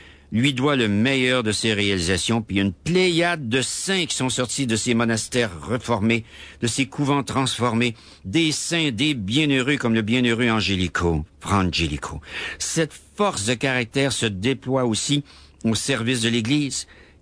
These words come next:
inébranlablement fidèle au pape, qu'il croit légitime, et il fait tout pour obtenir le rétablissement de l'unité.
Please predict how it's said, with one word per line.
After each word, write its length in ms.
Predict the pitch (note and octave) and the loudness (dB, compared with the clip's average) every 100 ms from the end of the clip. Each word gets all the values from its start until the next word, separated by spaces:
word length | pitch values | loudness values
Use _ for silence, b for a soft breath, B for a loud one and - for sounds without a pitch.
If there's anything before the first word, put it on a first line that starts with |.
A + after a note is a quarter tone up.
| - | 0
inébranlablement 1400 | E3 E3+ D#3 D#3+ B2+ B2+ C3 B2 B2 A#2+ G#2+ G#2+ A2 | 2 4 2 2 2 2 2 2 2 2 2 2 2
fidèle 400 | G#2+ - G2+ G#2 | 0 -2 2 2
au 120 | G2 G2 | 2 0
pape, 360 | C3 - - - B B B - | -2 -4 -6 -20 B B B -4
qu'il 180 | - A3+ | -2 0
croit 360 | - F#2 G2 | 0 2 0
légitime, 800 | E2 E2+ C#2+ - - D3 D3 D3+ - B B | 0 0 0 -2 0 0 0 -4 -10 B B
et 80 | F#3 | 0
il 100 | G#3 | 0
fait 220 | F#3 A2 | 0 -2
tout 240 | F#2 - C4+ | 0 0 0
pour 180 | G2 F#2 | 2 0
obtenir 500 | G2 F#2 F#2 A2 F#2+ | 0 0 2 2 2
le 120 | E2+ | 2
rétablissement 720 | A2 G#2+ F#2 D#2+ - G#2+ A2+ | 0 0 -2 -2 -2 0 0
de 160 | D#2 E2+ | 0 0
l'unité. 840 | E2 G2+ A2 F2 - E2 D2+ C#2 | 0 2 2 0 -2 -6 -8 -10